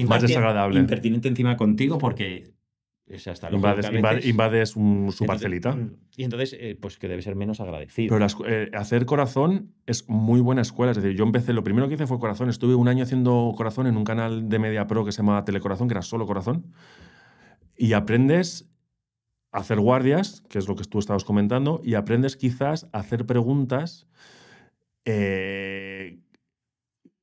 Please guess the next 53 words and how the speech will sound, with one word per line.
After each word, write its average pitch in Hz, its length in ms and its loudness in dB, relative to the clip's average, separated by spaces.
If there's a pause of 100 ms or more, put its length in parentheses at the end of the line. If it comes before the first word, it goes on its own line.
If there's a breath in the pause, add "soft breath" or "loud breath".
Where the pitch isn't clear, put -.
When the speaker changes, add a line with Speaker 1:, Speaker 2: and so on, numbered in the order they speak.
(340)
Speaker 1:
que 127 80 0
a 113 40 4
la 107 120 2
persona 107 320 0
a 131 40 4
lo 131 60 4
mejor 135 300 0
le 131 80 2
pueda 120 180 2
hacer 123 220 2
un 120 80 4
poquito 120 360 0
de 110 400 0
pupa 123 340 0
o 110 100 4
daño. 101 480 2 (640 soft breath)
Que 123 120 2
eso 123 140 2
luego 131 200 4
te 113 80 -2
lo 104 60 2
llevas 110 200 2
a 120 40 0
otros 113 220 -4
temas 131 520 0 (1040)
y, 117 320 -2
y 113 380 2
ya 120 140 4
tienes 135 220 4
un 131 120 4
bagaje 127 360 2
de, 110 100 0
"Mira, 110 180 0
yo 113 180 0
te 123 80 -4
voy 131 60 2
a - 20 0
hacer 131 120 -4
esta 123 120 -4
pregunta, 123 240 0
sé 120 220 -4
que 117 80 -6
te 98 100 -4
va 101 120 0
a 104 160 0
doler, 120 340 0
voy 120 200 2
a 120 40 4
ver 120 120 0
cómo 107 200 -2
te 104 100 -6
la 85 120 -10
hago". 123 280 -8